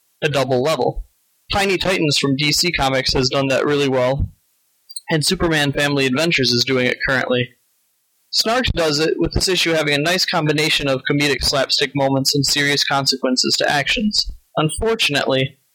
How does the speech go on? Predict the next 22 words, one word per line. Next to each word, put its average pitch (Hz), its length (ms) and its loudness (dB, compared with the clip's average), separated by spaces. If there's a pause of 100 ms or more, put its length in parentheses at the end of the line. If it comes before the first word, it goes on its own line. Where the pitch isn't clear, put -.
(120)
the 170 80 0
narrative 190 420 0
drags 151 380 0
a 131 60 2
bit 127 200 -2
towards 135 260 0
the 135 120 2
end 135 100 0
of 131 120 0
the 143 120 0
issue, 135 300 2 (120)
trying 156 260 0
to 143 100 0
set 151 160 0
up 151 100 -2
an 143 140 0
ending 143 320 2
that - 180 -2
simultaneously 143 880 0
leaves 135 280 0
the 139 120 0
reader 135 240 0